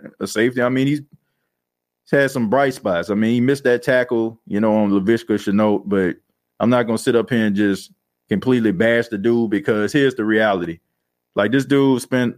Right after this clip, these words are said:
a lot of time, like, changing the way that we see him as a, as a, as a player in that secondary. I remember one time, man, we wanted this dude the heck up out of here. Now, all of a sudden, like, he been playing steady. Like, we were ch-, singing his praises when he caught that pick six.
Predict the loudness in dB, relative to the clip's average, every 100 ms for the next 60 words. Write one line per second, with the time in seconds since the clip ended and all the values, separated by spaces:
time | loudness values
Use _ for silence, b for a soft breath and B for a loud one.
0 | -4 0 2 2 0 0 -2 -2 0 0
1 | -2 -2 -2 0 0 2 2 2 0 0
2 | -4 -2 0 0 0 0 0 0 -2 0
3 | -2 -4 -6 -10 _ _ _ -2 -2 -2
4 | 2 2 2 0 -2 0 0 0 -4 -4
5 | -2 0 0 0 0 0 0 0 0 0
6 | 2 2 2 2 0 0 0 0 -4 -6
7 | -2 -2 0 0 0 0 0 -4 -6 -12
8 | _ _ _ _ -2 0 0 -4 0 0
9 | 0 0 0 -2 -4 -4 -2 -2 0 -2
10 | 0 0 0 0 0 2 0 0 -8 -14
11 | -4 0 0 -2 -2 0 0 0 -2 -2
12 | 0 0 0 -2 0 -2 -2 -2 -2